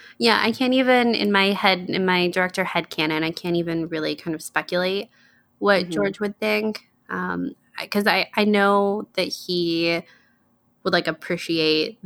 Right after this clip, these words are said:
Speaker 1: the lengths that Rian went through for things like the Force Cave sequence, which that whole setup of cameras was very innovative, um, and new, and he would have, like, really appreciated that aspect of it.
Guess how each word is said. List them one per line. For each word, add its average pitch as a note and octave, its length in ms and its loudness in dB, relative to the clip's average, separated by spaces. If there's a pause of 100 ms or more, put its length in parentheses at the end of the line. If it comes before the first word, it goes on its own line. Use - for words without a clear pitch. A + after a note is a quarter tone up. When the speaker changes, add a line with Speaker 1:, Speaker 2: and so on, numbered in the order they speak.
(240)
Speaker 1:
the E3 160 4
lengths D3+ 640 -2
that D#3 380 -2 (180)
Rian D#3+ 420 -2
went D#3+ 300 -6
through F#3 580 2
for E3+ 320 -2
things E3 480 -4
like F3 300 -4
the F3 100 0
Force - 320 -8
Cave F#3 260 -2
sequence, A3 720 -2 (400)
which F3 220 0
that D3+ 180 4
whole E3 160 -4
setup D3+ 300 -2
of D3+ 100 -12
cameras D#3+ 540 -4
was F3 80 -10
very F3 220 -2
innovative, F3+ 680 -2 (480)
um, E3 280 4
and E3 200 0
new, E3 540 0
and F3 100 0
he E3+ 140 0
would D#3+ 100 -2
have, D#3+ 100 -4
like, D3+ 200 -6
really D#3+ 180 -2
appreciated D#3+ 580 -8
that D#3 200 -2
aspect E3+ 440 -2
of E3+ 140 -2
it. E3+ 400 -2